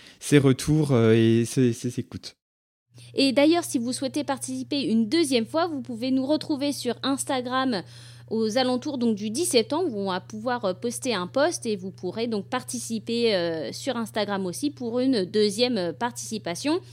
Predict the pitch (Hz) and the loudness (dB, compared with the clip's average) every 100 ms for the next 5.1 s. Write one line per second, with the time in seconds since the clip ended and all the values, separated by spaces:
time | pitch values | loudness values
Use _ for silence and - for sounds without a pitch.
0 | - - - - 233 247 208 208 294 302 | -20 -20 -20 -2 4 4 2 2 2 2
1 | 247 202 214 196 226 247 254 - 196 196 | -2 -2 -6 -6 -4 -2 -2 -2 0 0
2 | 185 190 190 180 233 294 - 196 - - | -2 -2 -4 -2 0 0 0 -2 -2 0
3 | 285 277 180 - 302 - 202 185 185 175 | 0 0 -4 -4 -4 -4 -8 -8 -12 -8
4 | 208 190 240 240 165 180 339 302 269 - | -8 -8 -8 -6 -6 0 0 2 -2 -4